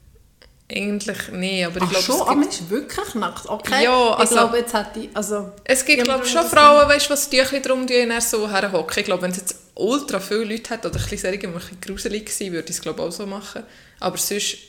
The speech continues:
Speaker 1: hast du eigentlich das Tuch her zum Herhocken. Also du hast
Speaker 2: Mhm.
Speaker 1: her
Speaker 2: Darf ich noch schnell
Speaker 1: drauf.
Speaker 2: etwas einwerfen? Ich habe gestern <laughs> ein Buch gelesen, ein Kinderbuch. «Mama Mu geht schwimmen.»
Speaker 1: <laughs> Das,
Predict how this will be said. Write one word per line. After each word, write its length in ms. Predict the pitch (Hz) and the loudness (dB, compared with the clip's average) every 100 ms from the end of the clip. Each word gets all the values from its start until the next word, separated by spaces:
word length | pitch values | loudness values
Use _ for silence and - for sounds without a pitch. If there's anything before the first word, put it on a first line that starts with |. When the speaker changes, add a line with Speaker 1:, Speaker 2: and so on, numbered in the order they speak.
| _ - | _ -10
Speaker 1:
hast 220 | 185 180 | -8 -4
du 40 | |
eigentlich 360 | 175 170 180 180 | -4 -4 -8 -8
das 320 | - - - | -6 -8 -10
Tuch 180 | - 170 165 - - _ - - | -8 -6 -6 -12 -20 _ -20 -16
her 280 | 175 175 185 | -8 -6 -6
zum 180 | 185 180 | -6 -6
Herhocken. 880 | 180 190 185 180 175 180 175 - 175 | -6 -2 -2 -2 -6 -8 -10 -10 -8
Also 180 | 175 220 | -8 -4
du 80 | |
hast 100 | 185 | -2
Speaker 2:
Mhm. 60 | 208 | 0
Speaker 1:
her 380 | 175 180 175 175 - - | 0 0 -6 -8 -6 -6
Speaker 2:
Darf 160 | 226 220 | -6 -6
ich 60 | 226 | -6
noch 100 | 226 | -6
schnell 160 | 233 | -6
Speaker 1:
drauf. 80 | 220 | -8
Speaker 2:
etwas 160 | - 339 | -8 -8
einwerfen? 380 | 247 214 220 | -6 -6 -6
Ich 40 | - | -8
habe 80 | 214 | -6
gestern 320 | 214 - 233 | -6 -6 -2
<laughs> 320 | 220 - - | 2 4 6
ein 200 | 254 - | 6 4
Buch 360 | 208 233 - - | 0 -4 -6 -8
gelesen, 320 | 190 208 233 | -6 -6 -8
ein 260 | 220 - 214 208 233 | -10 -10 -8 -6 -6
Kinderbuch. 320 | 233 - 226 - - - - - | -8 -4 -4 -4 -8 -14 -16 -8
«Mama 320 | 214 208 220 | -4 -2 0
Mu 160 | 220 247 | 0 0
geht 240 | 233 214 - | 0 -2 -2
schwimmen.» 460 | 214 220 277 330 339 | 0 0 0 0 6
Speaker 1:
<laughs> 60 | - 254 - - - 381 359 - 415 - - - | 10 12 10 6 2 0 0 2 0 2 -2 0
Das, 120 | 269 | 0